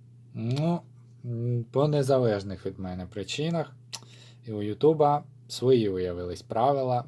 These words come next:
і обмеження. М. Підводні камені. Ну що ж.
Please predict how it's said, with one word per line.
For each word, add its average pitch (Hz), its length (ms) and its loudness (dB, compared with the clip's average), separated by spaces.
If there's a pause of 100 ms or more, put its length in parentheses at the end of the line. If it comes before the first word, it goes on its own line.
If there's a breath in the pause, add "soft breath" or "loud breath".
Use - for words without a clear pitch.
і 110 140 -4
обмеження. 87 760 -6 (240)
М. 110 400 -10 (1000 loud breath)
Підводні 175 520 4
камені. 95 640 -2 (100)
Ну 120 260 0
що 90 300 -8
ж. - 240 -16